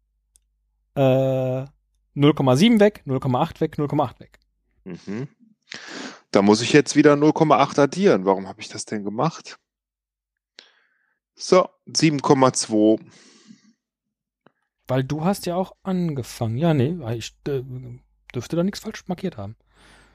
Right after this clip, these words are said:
Speaker 2: Gut, ich, äh, war, welchen Film war ich bei Blow zuletzt? Ähm,
Speaker 1: Mhm.
Speaker 2: da ist ja allen noch in Erinnerung, dass das einer der Filme war, bei dem Franka Potente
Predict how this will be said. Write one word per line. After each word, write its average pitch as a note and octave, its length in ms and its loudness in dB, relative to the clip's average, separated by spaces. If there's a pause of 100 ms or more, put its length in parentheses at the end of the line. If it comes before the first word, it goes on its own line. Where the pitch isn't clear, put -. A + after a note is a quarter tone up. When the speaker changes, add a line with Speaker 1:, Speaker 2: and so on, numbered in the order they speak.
(500)
Speaker 2:
Gut, F3 280 2
ich, - 340 -6
äh, - 40 -6
war, B2 640 4
welchen C#3+ 300 2
Film E3 260 0
war E3 80 4
ich D3+ 100 0
bei C3 100 0
Blow B2+ 420 4
zuletzt? - 680 0
Ähm, B2 340 -8
Speaker 1:
Mhm. A#2 60 -20
Speaker 2:
da C3 200 6
ist - 240 -2
ja A#2+ 160 4
allen B2+ 260 2
noch B2+ 160 -6
in A2+ 100 -10
Erinnerung, B2 580 2
dass A2+ 180 2
das A2+ 200 -2
einer B2+ 340 4
der A#2 140 8
Filme B2+ 420 -2
war, G#2+ 200 4
bei G#2 160 4
dem G#2 420 -2
Franka A2+ 440 -2
Potente B2 800 -4